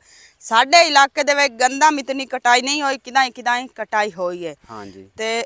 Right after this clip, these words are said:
Speaker 1: ਇਨਸ਼ਾਅੱਲਾ ਸੁਬਹ ਸਾਡੀ ਵੀ ਕਟਾਈ ਹੋ ਜਾਸੀ ਰੇਪਰ ਤੇ।
Speaker 2: ਹਾਂਜੀ। ਤੇ ਅਸੀਂ, ਸਾਡੇ ਮੇਰਾ ਕੰਮ check ਕਰੋ, ਅਸੀਂ ਬੰਨੇ ਤੇ check ਕਰਕੇ ਵੇਖ ਰਹੇ ਹਾਂ। ਅੰਮੀ ਆਪਾਂ ਵਿਚਲੇ ਖਾਲੇ ਦੇ ਵਿੱਚ check ਕਰ ਰਹੇ ਹਾਂ ਔਰ ਕੈਸੀ ਆਪਣੀ ਗੰਦਮ ਪਈ ਔਰ ਖੂਬਸੂਰਤ।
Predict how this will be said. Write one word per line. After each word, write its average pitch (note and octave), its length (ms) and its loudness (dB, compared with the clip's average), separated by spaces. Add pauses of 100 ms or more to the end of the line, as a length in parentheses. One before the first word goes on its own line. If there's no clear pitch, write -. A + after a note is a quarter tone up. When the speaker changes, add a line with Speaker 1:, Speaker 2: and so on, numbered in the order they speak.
(120)
Speaker 1:
ਇਨਸ਼ਾਅੱਲਾ A#3 640 -2
ਸੁਬਹ A#3+ 540 -8 (180)
ਸਾਡੀ G#3 400 -8
ਵੀ C#4 100 -8
ਕਟਾਈ A#3 420 -2
ਹੋ A3 180 -2
ਜਾਸੀ B3 460 0
ਰੇਪਰ F#3+ 380 -4
ਤੇ। G#3 180 -14
Speaker 2:
ਹਾਂਜੀ। - 180 -18 (320)
ਤੇ E3+ 180 0
ਅਸੀਂ, E3+ 380 -6
ਸਾਡੇ D#3+ 260 -2
ਮੇਰਾ E3+ 300 -2 (340)
ਕੰਮ D#3+ 220 -4
check D#3+ 240 -4
ਕਰੋ, D#3+ 160 -6
ਅਸੀਂ D3+ 160 -12
ਬੰਨੇ F#3 300 -4
ਤੇ E3+ 100 -12
check D3+ 280 -4
ਕਰਕੇ C3+ 320 -6
ਵੇਖ C3 240 -8
ਰਹੇ A#2+ 100 -14
ਹਾਂ। B2 60 -12 (240)
ਅੰਮੀ C#3+ 260 -12
ਆਪਾਂ C#3 440 -6
ਵਿਚਲੇ C#3+ 300 -10
ਖਾਲੇ C3 300 -6
ਦੇ D3+ 80 -10
ਵਿੱਚ D3 200 -8
check D3 220 -6
ਕਰ D#3 60 -8
ਰਹੇ D3+ 240 -8
ਹਾਂ C#3+ 140 -10 (360)
ਔਰ C3+ 100 -12
ਕੈਸੀ D#3+ 320 -6
ਆਪਣੀ C#3+ 280 -10
ਗੰਦਮ C3 360 -12
ਪਈ C#3 200 -14
ਔਰ B2+ 140 -10
ਖੂਬਸੂਰਤ। B2 520 -10